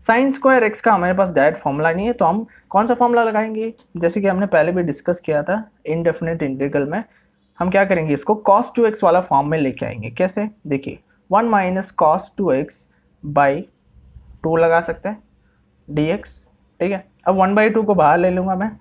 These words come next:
तो one by two integral of zero to pi by two, वन minus cos टू एक्स क्या हो जाएगा, वन minus cos टू एक्स पहले लिख दीजिए, उसके बाद हम इंटीग्रल निकाल लेंगे, ठीक है। अब देखिए वन का इंटीग्रल क्या हो जाता है, वन बाई टू तो बाहर ही है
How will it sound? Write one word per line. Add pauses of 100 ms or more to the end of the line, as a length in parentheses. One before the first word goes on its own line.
(220)
तो
one
by
two (120)
integral
of
zero
to
pi
by (140)
two, (1080)
वन
minus
cos
टू
एक्स
क्या
हो
जाएगा, (560)
वन
minus
cos
टू
एक्स
पहले
लिख
दीजिए, (340)
उसके
बाद
हम (300)
इंटीग्रल
निकाल
लेंगे,
ठीक
है। (480)
अब
देखिए
वन
का
इंटीग्रल
क्या
हो
जाता
है,
वन
बाई
टू
तो
बाहर
ही
है